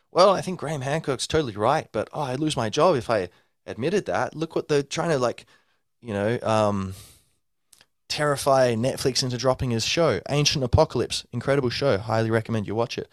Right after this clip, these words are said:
Um, he summarizes a lot of the stuff that's in his books about the lost civilization hypothesis, which has a lot of evidence behind it, and I would predict is gonna be in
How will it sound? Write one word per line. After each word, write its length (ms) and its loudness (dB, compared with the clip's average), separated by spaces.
Um, 320 0
he 100 -6
summarizes 600 2
a 60 0
lot 240 6
of 160 0
the 80 -8
stuff 260 0
that's 200 -6
in 140 -2
his 220 -10
books 680 2
about 240 -2
the 80 -2
lost 300 2
civilization 680 -2
hypothesis, 640 -4
which 120 -14
has 220 -8
a 80 -6
lot 500 2
of 80 0
evidence 340 -2
behind 320 -2
it, 140 -4
and 140 -4
I 100 0
would 160 -4
predict 420 -4
is 160 -8
gonna 160 -6
be 200 -8
in 420 -8